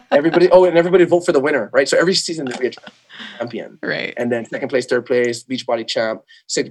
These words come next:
Speaker 1: six-pack champ, and, you know, and then there'll be, like, these ridiculous prizes, like, ridiculous prizes, like, you know, like, s-, different stays at, you know, the different hotels out there, and just everybody will donate the prizes too,
Speaker 2: Yeah,
Speaker 1: so.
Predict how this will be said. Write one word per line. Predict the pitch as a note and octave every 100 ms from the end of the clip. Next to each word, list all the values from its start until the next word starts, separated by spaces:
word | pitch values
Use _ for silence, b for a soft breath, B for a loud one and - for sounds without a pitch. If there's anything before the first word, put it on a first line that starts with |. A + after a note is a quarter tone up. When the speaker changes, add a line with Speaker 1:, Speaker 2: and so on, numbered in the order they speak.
| -
Speaker 1:
six-pack | - A#2+ - A2 A2
champ, | - A2 G#2+ G2+
and, | A2+ G2+ -
you | -
know, | A#2 B B -
and | C3
then | D3
there'll | D3+
be, | D3 C#3+
like, | C#3 B2+
these | C3
ridiculous | B2 C#3 C3+ D#3+ D3+ C#3+ A#2+
prizes, | - G2+ - - - _ -
like, | A#2
ridiculous | C#3 C#3 B2 A2 G2
prizes, | - F2 G2 G2+
like, | G#2 - B B B
you | -
know, | A2 G2
like, | F#2+ F#2+
s-, | -
different | - B2+ A#2+
stays | - A#2 A2+ A2+
at, | G#2 -
you | C3
know, | A2
the | G#2+ A2+
different | A2 A#2+ A2+
hotels | A2 - G2+ G#2 G#2
out | G2
there, | A2+ G#2+ G#2
and | F2+ C#2+
just | - -
everybody | D3 E3 E3
will |
donate | C#3 C3 G2
the | G#2
prizes | F#2+ G2+ -
too, | - -
Speaker 2:
Yeah, |
Speaker 1:
so. | - -